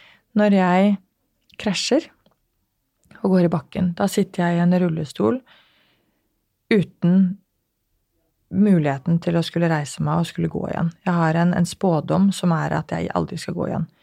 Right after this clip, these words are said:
Det å komme tilbake til en idrettskarriere eller et idrettsliv, det er i hvert fall totalt utenkelig. Og når Red Bull kommer til meg den julen,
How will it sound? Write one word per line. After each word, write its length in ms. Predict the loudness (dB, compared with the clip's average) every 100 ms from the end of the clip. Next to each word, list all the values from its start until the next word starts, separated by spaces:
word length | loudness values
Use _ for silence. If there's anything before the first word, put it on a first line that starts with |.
| _ -20 _ _
Det 100 | 2
å 80 | 2
komme 240 | 4 2
tilbake 400 | 0 -2 -2 -4
til 220 | -6 -2 0
en 140 | 0 -2
idrettskarriere 1000 | -2 0 -2 -4 -4 -4 -2 -4 -2 -2 0
eller 300 | 0 0 0
et 140 | -2 -4
idrettsliv, 640 | -2 -2 -2 -6 -2 -2 -2
det 140 | -2
er 80 | -2
i 40 |
hvert 100 | -4
fall 160 | -6 -10 -10
totalt 720 | -10 -10 -6 -4 -4 -6 -10
utenkelig. 540 | -6 -4 -4 -8 -12 -14 _ _ _ _ _ _ _ _ _ _ _ _ -2
Og 400 | 2 4 2 2
når 140 | 2 2
Red 140 | 2
Bull 100 | -2
kommer 320 | -2 0 0 2
til 140 | 0
meg 220 | 2 2 2
den 380 | 2 2 0 -4 _ _ -2
julen, 480 | 0 0 -2 -4